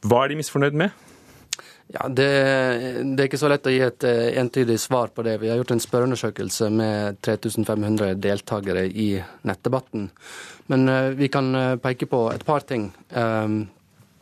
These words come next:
Speaker 2: eh, det ene er at, eh, veldig mange opplever at det kan være litt vanskelig å forstå hvordan nettdebatten blir moderert av nettavisene. Altså, når avisene går inn og redigerer i nettdebatten for å sørge for at den holder seg innenfor presseetiske reglene og redaktøransvaret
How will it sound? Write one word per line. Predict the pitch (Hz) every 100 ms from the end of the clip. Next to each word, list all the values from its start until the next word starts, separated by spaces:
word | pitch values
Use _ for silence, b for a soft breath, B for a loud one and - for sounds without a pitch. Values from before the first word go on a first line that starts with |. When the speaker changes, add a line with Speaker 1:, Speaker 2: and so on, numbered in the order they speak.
| _ - _ -
Speaker 2:
eh, | 127 120
det |
ene | 127 135 147
er | 139
at, | 135 -
eh, | 127 117 117 117 - B B B B B B
veldig | - 131 131
mange | 143 139 139
opplever | 131 107 107
at | 104
det | 120
kan | 131
være | 127 131
litt |
vanskelig | 123 123 - - 113
å | 101
forstå | 110 113 - - 143 98
hvordan | 117 123 107
nettdebatten | 107 - 131 - 98 95
blir | 98 117 120
moderert | 104 98 107 139 101 - -
av | 107
nettavisene. | 110 107 131 131 - 87 87 - -
Altså, | 117 117 107 104 98 101
når | 117 113
avisene | 120 120 113 98 98 - B B B B B -
går | 120
inn | 123 117 107
og | 104 107 104
redigerer | 104 110 127 117 98
i | 110
nettdebatten | 107 95 113 - 101
for | 107 104
å | 98 95
sørge | 90 104 101
for | 104
at | 98 -
den |
holder | 98 110 101
seg | 101
innenfor | 110 107 98 90
presseetiske | - 104 - 110 - 90 104
reglene | 104 92 92 92 98
og | 98 95
redaktøransvaret | 95 - 123 92 98 98